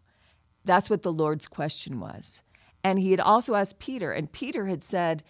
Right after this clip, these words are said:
you know, "To, to go to thy presence, to be with, with you."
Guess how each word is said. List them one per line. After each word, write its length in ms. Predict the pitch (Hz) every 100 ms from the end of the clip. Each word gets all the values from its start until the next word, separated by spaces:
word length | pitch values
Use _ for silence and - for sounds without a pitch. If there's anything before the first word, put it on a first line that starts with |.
| _ _
you 80 | 180
know, 180 | 170 160
"To, 380 | - 196 170 -
to 240 | - 175
go 480 | 156 190 196 196 202
to 240 | 196 185
thy 220 | 180 190
presence, 580 | 202 214 180 180 175 170
to 140 | - 147
be 380 | - 202 202 190
with, 340 | 185 190 - -
with 320 | 170 175 180
you." 300 | 165 160